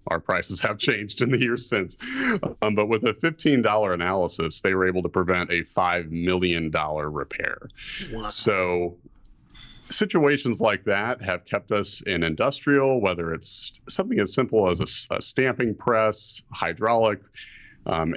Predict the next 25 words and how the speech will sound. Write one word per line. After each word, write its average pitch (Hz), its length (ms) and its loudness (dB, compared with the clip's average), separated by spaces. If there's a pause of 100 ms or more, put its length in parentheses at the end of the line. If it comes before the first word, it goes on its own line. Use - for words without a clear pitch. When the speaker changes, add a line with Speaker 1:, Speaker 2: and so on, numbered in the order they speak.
(140)
Speaker 1:
re-, 156 260 4
any 113 240 2
splash 104 560 -2
lubrication 101 640 0
system. 95 440 2
So 95 300 2 (300)
we 107 140 4
really 123 360 4
are 101 380 4
across 92 480 0
the 90 80 0
board, 92 500 2
but 87 120 2
I 85 60 0
think 101 380 -2 (320)
a - 80 4
lot 95 220 4
of 98 80 -4
people 95 480 2
think 95 260 -2
engines 92 520 2
first - 580 0 (100)
with 90 240 2
us 85 240 0
because, 85 680 -2